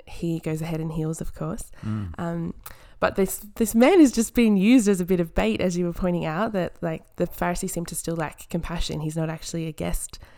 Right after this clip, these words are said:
Speaker 1: at their party. He's just a pawn in their games.
Speaker 2: Yeah,
Speaker 1: Um,
Speaker 2: and it, and it seems like Jesus, um,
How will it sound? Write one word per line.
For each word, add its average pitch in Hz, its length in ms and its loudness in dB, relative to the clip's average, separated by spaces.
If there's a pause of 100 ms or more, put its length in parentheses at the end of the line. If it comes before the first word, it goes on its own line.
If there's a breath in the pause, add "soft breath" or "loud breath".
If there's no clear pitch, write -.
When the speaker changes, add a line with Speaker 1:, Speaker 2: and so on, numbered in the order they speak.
(140 soft breath)
Speaker 1:
at - 160 -6
their 160 260 -4
party. 170 440 -2
He's 165 340 -10
just - 500 -12 (200)
a 160 60 -8
pawn 180 300 -6
in 156 100 -6
their 151 120 -8
games. 156 460 -10 (580 loud breath)
Speaker 2:
Yeah, 127 320 0
Speaker 1:
Um, 104 60 -4
Speaker 2:
and 117 100 0
it, 127 160 -4
and 131 100 -4
it 123 60 -4
seems 165 320 -6
like 110 220 0
Jesus, 107 760 -4
um, 92 540 -8